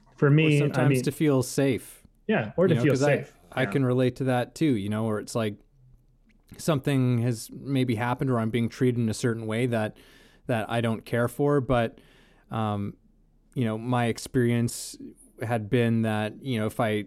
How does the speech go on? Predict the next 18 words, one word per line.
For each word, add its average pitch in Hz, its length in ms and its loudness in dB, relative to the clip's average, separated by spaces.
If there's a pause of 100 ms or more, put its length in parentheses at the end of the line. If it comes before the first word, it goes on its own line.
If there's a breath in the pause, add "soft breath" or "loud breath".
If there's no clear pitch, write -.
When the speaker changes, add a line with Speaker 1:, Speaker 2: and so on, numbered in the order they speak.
(120)
Speaker 2:
said 127 340 -2
something 127 340 0
or 110 80 0
stood 123 260 -2
up 120 160 -2
for 131 100 0
myself, 113 640 -2 (440 soft breath)
you 131 80 0
know, 117 180 0
I, 110 320 -2 (220)
I 110 160 -2
would 107 340 -2 (220)
pr-, 143 180 0 (100)
m-, 123 320 -4 (200)
potentially 123 480 0
subject 117 460 -2
myself 110 540 -2
to, 110 400 0